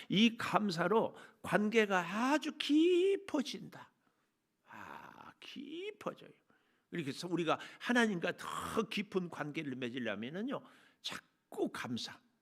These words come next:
아, 그러고 보니까 제가 지난 주일에 제목을 감사를 찾아서, 어떤 목사님이 주보를 보더니만은 한국 교회 대부분의 교회가 셋째 주, 돌아온 주일이 감사절이거든요.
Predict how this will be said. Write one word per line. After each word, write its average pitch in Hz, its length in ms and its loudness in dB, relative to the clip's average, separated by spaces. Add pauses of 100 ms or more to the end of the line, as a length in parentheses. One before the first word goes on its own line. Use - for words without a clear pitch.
아, - 180 -8
그러고 190 360 -2
보니까 123 580 -4 (360)
제가 - 240 -8
지난 101 380 -4
주일에 101 580 0 (540)
제목을 120 580 0
감사를 156 880 0
찾아서, - 800 4 (1160)
어떤 104 340 -2
목사님이 101 640 -2 (480)
주보를 113 360 0
보더니만은 87 720 -6 (460)
한국 156 440 -8
교회 117 320 0
대부분의 143 600 -4
교회가 101 440 -6
셋째 226 420 -2
주, - 260 -8 (200)
돌아온 160 480 -2
주일이 123 340 0
감사절이거든요. 107 960 -6